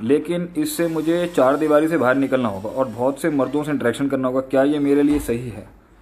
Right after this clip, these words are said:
सारे controversial सवाल इधर ही फेंक दें आप, हैं? चलें जी, ये गिला किया जाता है कि हम, मैं women leadership और women empowerment के ऊपर बात नहीं करता।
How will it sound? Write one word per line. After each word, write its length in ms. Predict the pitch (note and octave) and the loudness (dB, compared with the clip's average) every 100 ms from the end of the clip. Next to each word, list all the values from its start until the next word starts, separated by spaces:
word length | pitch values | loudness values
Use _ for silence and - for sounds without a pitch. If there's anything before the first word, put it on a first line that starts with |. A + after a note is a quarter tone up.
| _ _ - - | _ _ -20 -4
सारे 260 | B2+ C3+ E3 | 2 4 4
controversial 680 | E3 D3+ D3+ D#3+ D#3 E3 D#3+ | 4 2 4 6 6 4 -2
सवाल 340 | C#3+ C#3 D3 | 0 2 2
इधर 140 | C#3+ | 0
ही 60 | D3 | -2
फेंक 240 | B2+ G#2+ | -4 -6
दें 80 | A#2+ | -6
आप, 160 | G#2+ F#2+ | -8 -8
हैं? 260 | C3+ A#3 - _ _ _ _ - _ _ _ _ - - - - - - - - - - - - - | -8 -8 -18 _ _ _ _ -20 _ _ _ _ -20 -20 -20 -20 -20 -20 -20 -20 -20 -20 -4 -2 0
चलें 180 | D#3 E3 | -4 2
जी, 80 | |
ये 60 | F#3+ | 2
गिला 240 | C3+ D3 | 4 0
किया 180 | D#3+ E3+ | 0 -2
जाता 260 | D3+ C#3+ E3 | -2 0 -2
है 60 | |
कि 140 | E3 E3+ | -2 -4
हम, 140 | D#3 | -4
मैं 260 | D3 D3 B2 | -2 -2 0
women 200 | D3 D#3+ | -2 -2
leadership 560 | B2 B2 C3 C#3 C#3+ | -2 -2 -2 -2 0
और 100 | C3+ | 0
women 340 | A#2+ C#3 C3+ C3 | 0 0 -2 -4
empowerment 500 | A#2+ A#2+ B2+ B2+ B2 | 0 0 0 -2 -2
के 100 | C#3 | -2
ऊपर 160 | B2 A#2+ | 0 0
बात 280 | G#2 G#2 C#3 | 0 -4 -4
नहीं 120 | A#2 | -6
करता। 360 | F#2+ A#2 - | -6 -8 -10